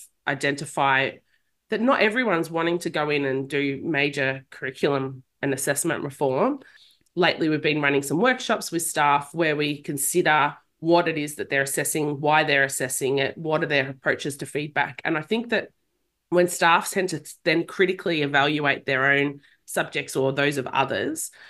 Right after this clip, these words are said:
it's very, it exposes a lot and they're able to see things differently.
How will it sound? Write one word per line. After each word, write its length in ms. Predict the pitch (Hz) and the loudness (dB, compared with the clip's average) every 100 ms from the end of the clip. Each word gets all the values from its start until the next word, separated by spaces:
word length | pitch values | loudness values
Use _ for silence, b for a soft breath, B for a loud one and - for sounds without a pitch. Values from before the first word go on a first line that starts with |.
| B 147 | B -8
it's 200 | 151 - | -8 0
very, 540 | 156 139 139 131 120 | 4 6 4 2 -2
it 280 | - 170 165 | 0 0 0
exposes 560 | 139 - 160 151 143 139 | -6 -2 0 0 -2 -4
a 60 | 131 | -2
lot 320 | 131 - - _ - | -2 -4 -10 _ -2
and 160 | 156 | 2
they're 160 | 143 139 | 4 4
able 200 | 143 139 | 2 0
to 120 | - | -6
see 220 | - 151 | -2 -2
things 240 | 151 156 139 | 0 -2 -4
differently. 500 | 143 160 127 135 | -6 -4 -2 -2